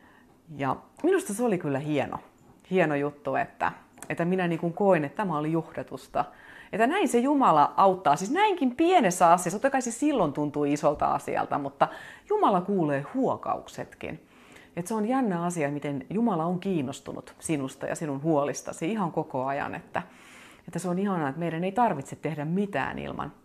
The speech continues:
johdatusta ja Herran siunausta. Ja Jeesus kannattaa aina joka aamu ottaa mukaan, kun lähtee mihin tahansa, ja pitää se myös kotona mukana. Ja se on aina helppo lähteä liikenteeseen, kun ottaa Jeesuksen mukaan. Ja, ja monta kertaa,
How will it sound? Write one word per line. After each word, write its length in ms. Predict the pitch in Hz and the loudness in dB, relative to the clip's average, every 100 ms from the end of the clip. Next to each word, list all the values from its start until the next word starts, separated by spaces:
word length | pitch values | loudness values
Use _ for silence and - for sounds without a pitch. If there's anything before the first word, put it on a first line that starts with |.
| - | -6
johdatusta 600 | 156 156 131 - - - | -4 -4 -8 -10 -10 -6
ja 120 | 110 | -4
Herran 320 | 151 139 131 | -2 -2 -2
siunausta. 500 | - 143 127 127 - | -2 -2 -2 -4 -4
Ja 100 | 151 | 0
Jeesus 220 | 170 202 240 | 0 0 -2
kannattaa 440 | 294 254 - 214 | -2 -2 0 0
aina 180 | 208 196 | 2 2
joka 340 | 196 202 165 | 0 2 2
aamu 280 | 156 147 139 | 2 2 -2
ottaa 440 | 143 - 127 135 - - - - | -4 0 -2 -2 -10 -20 -18 -4
mukaan, 440 | 175 165 143 - | -2 0 -2 -2
kun 200 | - - - _ | -8 -12 -14 _
lähtee 480 | 147 135 - - 165 | 0 0 -2 -6 -2
mihin 320 | 226 220 151 | -2 0 0
tahansa, 420 | 135 131 123 - | -2 -4 -6 -6
ja 100 | - | -6
pitää 260 | - 165 143 | -4 -4 -4
se 140 | - | -4
myös 200 | 147 143 | -8 -8
kotona 380 | - 143 - - - _ _ - | -6 -4 -4 -6 -10 _ _ -12
mukana. 380 | - - - - _ _ _ _ _ _ - - - - - - - | -12 -12 -16 -20 _ _ _ _ _ _ -20 -20 -20 -20 -20 -6 -2
Ja 80 | |
se 80 | 180 | 2
on 120 | 320 | 4
aina 180 | 294 254 | 4 4
helppo 400 | 214 214 214 156 | 4 2 2 0
lähteä 440 | 156 160 - 131 127 - | 0 0 0 0 0 -8
liikenteeseen, 760 | 156 160 156 135 127 123 - 127 | -2 0 0 -4 -4 -4 -4 -6
kun 240 | - 139 - | -6 -8 -8
ottaa 420 | - 151 147 143 143 | -10 -6 -4 -4 -4
Jeesuksen 540 | 165 180 165 143 135 131 | -4 0 0 -4 -6 -6
mukaan. 460 | 139 139 143 131 | -6 -4 -2 -2
Ja, 100 | 143 143 | -6 -10
ja 100 | 151 | -6
monta 260 | 151 165 160 | -4 -2 -2
kertaa, 600 | 156 151 - 135 - | 0 0 2 2 0